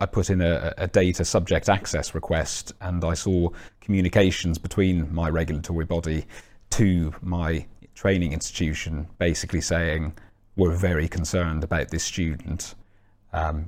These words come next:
you know, reading between the lines, "Can you do something about it?" And within a few days of that email being sent, I was expelled.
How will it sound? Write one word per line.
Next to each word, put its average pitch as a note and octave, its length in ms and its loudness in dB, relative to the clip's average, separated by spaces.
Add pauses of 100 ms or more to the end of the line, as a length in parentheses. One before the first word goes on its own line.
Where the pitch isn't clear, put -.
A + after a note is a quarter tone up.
(100)
you F2 60 -2
know, D#2+ 40 0
reading E2 320 0
between F2 240 -2
the D#2+ 80 0
lines, E2 520 -2 (160)
"Can F#2 120 -2
you E2+ 140 2
do E2+ 160 2
something D2+ 280 -4
about E2+ 360 0
it?" - 260 -8 (400)
And D#2 380 -2
within F2 180 2
a D#2 40 -2
few F#2+ 180 2
days E2+ 280 2
of E2 120 -6
that D#2+ 180 -2
email F2+ 340 0
being E2+ 160 0
sent, E2 480 -2
I E2 120 -2
was D#2 120 -2
expelled. D2 520 -4